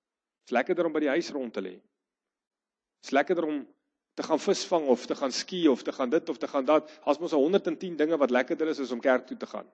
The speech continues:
Hallo? So, evangelisasie het 'n plek. Maar evangelisasie is nie die enigste antwoord nie. So nou en dan moet God, jy weet, die Engelsman het mos so 'n mooi woord daarvoor, hulle sê,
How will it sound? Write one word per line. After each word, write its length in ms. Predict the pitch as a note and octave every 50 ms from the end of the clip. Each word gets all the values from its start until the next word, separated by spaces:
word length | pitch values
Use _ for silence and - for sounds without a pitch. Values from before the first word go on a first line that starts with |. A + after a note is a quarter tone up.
| _ -
Hallo? 260 | - A#2 D#3+ G3 F#3+ - _ _ _ _ _ _ _ _ _ _ _ _ _ _ _ _ _ _ _ -
So, 240 | - - F#3 F#3+ D#3 - - - _ _ _ _ _ _ _ _ _ _ _ _ _ _ _ _ _ -
evangelisasie 920 | G#3 G#3+ - A3 G#3 - F#3+ F#3+ F3 - - G#3 G#3 A3 G3+ - A3 G3
het 120 | E3+ -
'n 80 | D#3+ -
plek. 400 | - G#3+ G3 D3+ G#2+ - - - - - _ _ _ _ _ _ _ _ _ _ _ _ _ _ _ _ _ _ _ _ _ _ _ _ _ _ _ -
Maar 100 | - -
evangelisasie 800 | F3+ F3 - F3 D3 - D#3+ D3+ D3 - E3+ E3+ F3 D#3+ - F3
is 120 | D#3+ C#3+ -
nie 80 | E3
die 160 | D#3 D#3 - D3
enigste 500 | C#3 C#3+ C3+ - - - D3+ D3 D3+ - _ _ _ _ _ _ _ -
antwoord 480 | C3 B2+ A#2 - - G#2 F#2+ E2+ _ -
nie. 140 | - _ _ _ _ _ _ _ _ _ _ _ _ _ _ _ _ _ _ _ _ -
So 160 | - - F#3+ D#3+
nou 220 | C#3+ E3+ A3+ B3
en 80 | A#3+ F3+
dan 180 | D#3+ D#3+ E3
moet 140 | E3 E3 -
God, 340 | - - F#3 F3+ F3+ F3+ - - _ _ _ _ _ _ _ _ _ _ _ _ _ _ _ _ -
jy 120 | C3+ D#3
weet, 120 | D3+ - _ _ _ _ _ _ _ _ _ _ _ _ - _ -
die 80 | D#3+
Engelsman 360 | F3+ F3+ G3 F#3 - - E3
het 100 | D#3+ D3+
mos 160 | D#3 E3+ D3 -
so 120 | - F3
'n 80 | D#3+ C3+
mooi 180 | C3 D3 D#3
woord 200 | C3+ B2 C#3 C#3
daarvoor, 300 | C#3 C3 B2 - D#3 C#3
hulle 180 | B2 A#2+ B2+ B2
sê, 260 | - - D#3 C#3+ -